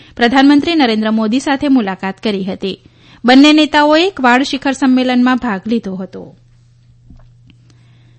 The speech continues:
જમ્મુ કાશ્મીરમાં વિધાનસભા ચૂંટણીના ત્રીજા અને છેલ્લા તબક્કાના મતદાન માટે સલામતી સહિત તમામ વ્યવસ્થા કરવામાં આવી છે.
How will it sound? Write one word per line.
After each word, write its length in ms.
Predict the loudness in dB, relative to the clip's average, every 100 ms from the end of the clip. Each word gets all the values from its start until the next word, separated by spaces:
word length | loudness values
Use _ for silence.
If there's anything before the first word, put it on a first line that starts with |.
| _ _ _ _ _
જમ્મુ 280 | 2 4 4
કાશ્મીરમાં 640 | 4 2 0 -2 0 0 0
વિધાનસભા 540 | 0 2 2 2 0
ચૂંટણીના 520 | 0 -2 0 2 2
ત્રીજા 360 | 0 -2 0 0
અને 300 | 2 2 0
છેલ્લા 340 | 0 -2 0
તબક્કાના 540 | -2 -2 -4 -2 0 0
મતદાન 460 | 0 -2 -2 0
માટે 240 | 0 -2 -4
સલામતી 520 | -2 -4 -2 -4 -4
સહિત 340 | -2 -2 -2
તમામ 380 | -4 -2 -2 -2
વ્યવસ્થા 480 | -2 -4 -6 -8 -8
કરવામાં 500 | -6 -6 -6 -6 -6
આવી 200 | -8 -10
છે. 300 | -8 -10